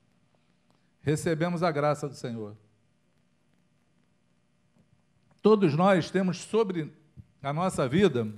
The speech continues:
a esperança da vida eterna. Todos nós carregamos entre nós, eh, dentro de nós o Espírito Santo de Deus.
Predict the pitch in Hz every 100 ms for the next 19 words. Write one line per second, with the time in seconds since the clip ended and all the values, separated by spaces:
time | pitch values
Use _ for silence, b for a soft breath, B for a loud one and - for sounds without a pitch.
0 | - _ _ _ _ _ - 139 160 -
1 | 180 147 160 180 175 165 160 165 156 139
2 | 147 127 117 101 _ _ _ _ _ _
3 | _ _ _ b b b b b 240 226
4 | 175 180 208 214 156 113 - 208 196 165
5 | 214 214 180 190 170 160 175 208 175 165
6 | 143 196 220 185 156 165 202 170 175 165
7 | - 196 196 - 202 226 208 143 120 104
8 | 95 -